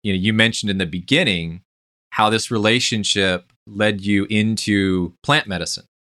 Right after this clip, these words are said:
and how plant medicine has really, uh, not to speak for you, but helped you in the transition out of that relationship into where you are, you know, the badass, confident, finding your voice again,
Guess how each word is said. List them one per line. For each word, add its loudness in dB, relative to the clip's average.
and -2
how 0
plant 0
medicine -2
has -4
really, 0
uh, 2
not 0
to -6
speak 0
for 2
you, 2
but -4
helped 0
you 2
in 0
the -2
transition -2
out 2
of -2
that 0
relationship -4
into -4
where 0
you -2
are, 0
you -8
know, 0
the -4
badass, 0
confident, -4
finding -2
your -4
voice -4
again, -4